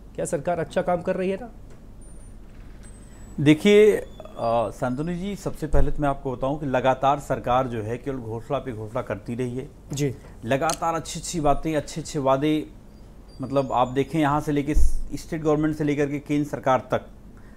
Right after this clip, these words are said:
Speaker 2: लगातार आप देखिए, अनेक तरीके की बातें आती रहती हैं।
Speaker 1: हम्म।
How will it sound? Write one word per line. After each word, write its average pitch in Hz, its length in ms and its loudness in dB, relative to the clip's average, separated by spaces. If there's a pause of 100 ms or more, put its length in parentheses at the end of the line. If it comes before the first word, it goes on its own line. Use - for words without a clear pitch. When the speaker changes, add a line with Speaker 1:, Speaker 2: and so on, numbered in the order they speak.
(120)
Speaker 2:
लगातार 151 460 4
आप 151 140 6
देखिए, 139 580 -4 (1040)
अनेक 214 320 0
तरीके 156 260 0
की 147 80 0
बातें 123 280 2
आती 113 220 -2
रहती 101 280 -10
हैं। 123 100 -14 (100)
Speaker 1:
हम्म। 143 200 2